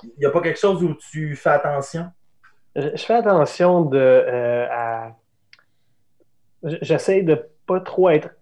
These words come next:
Speaker 2: je fuis l'amertume. Euh, ça, ça, tu sais, ou, euh, tu sais, de, de faire pourquoi lui, pas moi, ou, euh... Euh,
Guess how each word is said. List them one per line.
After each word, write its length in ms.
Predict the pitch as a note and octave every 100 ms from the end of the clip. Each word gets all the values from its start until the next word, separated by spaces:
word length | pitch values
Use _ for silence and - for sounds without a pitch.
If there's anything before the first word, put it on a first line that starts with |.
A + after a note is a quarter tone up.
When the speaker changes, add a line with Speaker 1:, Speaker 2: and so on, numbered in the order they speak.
| _ -
Speaker 2:
je 460 | F3+ F#3+ F3 F3 E3+
fuis 320 | - A#3+ C4+
l'amertume. 920 | G#3 D#3 D3+ - - F3+ F#3 D3+ C3 - _ _ _ _ -
Euh, 300 | C3 B2+ B2+
ça, 200 | B2+ G3+
ça, 500 | G3 A#2+ A#2 A2+ A#2+
tu 40 | - D3+
sais, 40 | E3+
ou, 300 | D3 C#3+ C#3
euh, 100 | C3
tu 60 | -
sais, 120 | E3
de, 100 | C#3+
de 240 | C3 C3+ -
faire 260 | - C#3+ C3+
pourquoi 320 | D3 - D#3+
lui, 240 | C#3+ D3+ D3+
pas 160 | F#3
moi, 640 | D3+ C3 C3+ C#3 C3+ C3+ C3
ou, 260 | B2+ B2+
euh... 360 | B2 A#2+ A#2+ A#2+ A#2+ - - - - - -
Euh, 680 | G2+ C#3 D3 D3 C#3+ D3